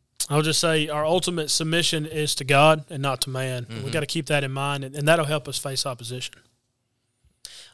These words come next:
Speaker 2: All right. Well, we really thank you so much for being with us today on the Scattered Abroad Network on our joint podcast. Again, you can look at all of our show notes below to find out all of our information, email address, everything. Don't forget about our shows that air every day of the week.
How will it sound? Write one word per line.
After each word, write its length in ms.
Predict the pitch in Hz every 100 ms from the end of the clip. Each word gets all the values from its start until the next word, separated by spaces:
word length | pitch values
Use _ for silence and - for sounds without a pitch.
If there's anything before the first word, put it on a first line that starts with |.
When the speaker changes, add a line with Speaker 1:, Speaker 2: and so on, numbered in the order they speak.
| -
Speaker 2:
All 120 | 123
right. 200 | 151 180
Well, 220 | 120 139 147
we 180 | 139
really 260 | 127 156 135
thank 280 | 139 147 143
you 60 |
so 160 | 127 143
much 180 | 143 -
for 80 | 117
being 200 | 131 127
with 120 | 131
us 140 | 123
today 240 | 123 120 123
on 100 | 120
the 60 |
Scattered 320 | 110 123 113
Abroad 260 | 107 120 113
Network 460 | 120 131 135 131 127
on 120 | 104
our 80 | 104
joint 380 | 127 131 143
podcast. 640 | - 127 123 - 127 120 - - - -
Again, 320 | 120 156 143
you 100 | 147
can 160 | 156 139
look 160 | 135
at 80 | 120
all 200 | 127 143
of 60 | 131
our 80 | 123
show 240 | - 147
notes 260 | 147 139 -
below 320 | 127 123 131
to 60 | 120
find 260 | 127 127
out 120 | 120
all 120 | 120 123
of 80 |
our 120 | 117 117
information, 640 | 123 107 117 127 117 107
email 280 | 131 131 120
address, 380 | 113 117 113 -
everything. 600 | 127 127 123 123 120 113 - - - -
Don't 140 | 156
forget 160 | 160 185
about 160 | 180 156
our 80 |
shows 340 | - 160 165 147
that 140 | -
air 180 | 131 -
every 220 | 139 143
day 160 | 131 131
of 80 | 113
the 80 |
week. 380 | 104 135 170 -